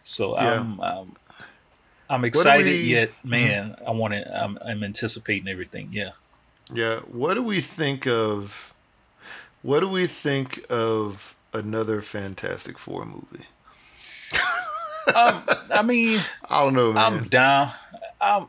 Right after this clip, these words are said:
Speaker 1: I'm down for it if it's, if it's gonna be in this Marvel Cinematic Universe.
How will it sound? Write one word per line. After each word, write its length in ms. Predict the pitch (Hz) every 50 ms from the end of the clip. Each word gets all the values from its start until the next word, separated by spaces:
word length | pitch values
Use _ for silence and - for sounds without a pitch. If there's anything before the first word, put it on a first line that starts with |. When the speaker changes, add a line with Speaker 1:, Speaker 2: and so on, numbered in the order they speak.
| _ -
Speaker 1:
I'm 220 | 196 196 180 139 113
down 580 | 120 120 123 131 135 135 131 131 127 127 123
for 460 | 120 - - - 131 127 123 123 123
it 80 | 120 120
if 240 | 107 120 117 - -
it's, 320 | 117 - - - - - _ _ _ _ _ _ _ _ _ _ _ _ _ - - - - _ - -
if 160 | - 139 -
it's 160 | 165 131 120
gonna 220 | 151 170 165 151 135
be 260 | 123 156 151 147 151 135
in 280 | - 147 131 127 127 123
this 440 | 120 120 117 117 113 - - - - _ _ _ _ _ _ _ _ - _ _ _ _ _ _ _ _ _ _
Marvel 680 | 135 117 113 117 120 123 120 110 110 113 110 110 110 107
Cinematic 680 | - - 139 127 117 113 113 113 110 110 104 104 -
Universe. 720 | 117 110 107 110 104 95 104 104 104 104 - - - -